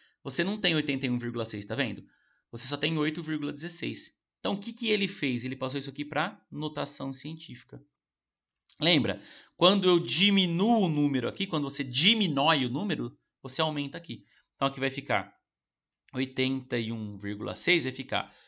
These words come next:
oito vírgula dezesseis vezes dez elevado. Então, se eu diminuir um aqui, eu aumento um aqui. Vezes dez elevado a vinte e quatro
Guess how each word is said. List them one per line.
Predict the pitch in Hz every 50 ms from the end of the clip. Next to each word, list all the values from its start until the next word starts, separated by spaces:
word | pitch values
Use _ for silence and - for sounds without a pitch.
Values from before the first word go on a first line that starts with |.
| _ _ _ _ _
oito | - 147 143 143 139 131 127 - 117 110
vírgula | 104 107 107 104 101 101 101 113 107 104
dezesseis | 101 101 104 110 123 127 123 - - - 120 127 143 175 - - - - _ _ _ _ _ _ _ _ _ _
vezes | - 117 131 135 123 127 139 127 117
dez | 117 117 139 143 151 165 180 185 170 156
elevado. | 160 151 147 139 - 143 151 160 165 170
Então, | 170 160 165 165 160
se | - - - 175
eu | 170 165
diminuir | - 135 147 143 143 135 131 127 127 123 117 120 - -
um | 135 123 123
aqui, | 123 123 123 - 170 190 233 220 - -
eu | 170 170
aumento | 170 170 165 165 160 156 147 156 160
um | 170
aqui. | 170 165 - 120 120 _ _ _ _ _ _ _ _ _ _ _ _ _ -
Vezes | 101 113 113 104 104 113 110 104
dez | 107 104 104 110 123 131 123 113
elevado | 110 107 107 104 101 107 104 101 98 101 104 110
a | 127 147 170 185 - _ _ _ _ _ _ _ _ _ _ _
vinte | _ - 123 123 156 165 165 160 160 - -
e | -
quatro | - _ - 107 107 110 113 - - _ _ _ - 120 120 123 123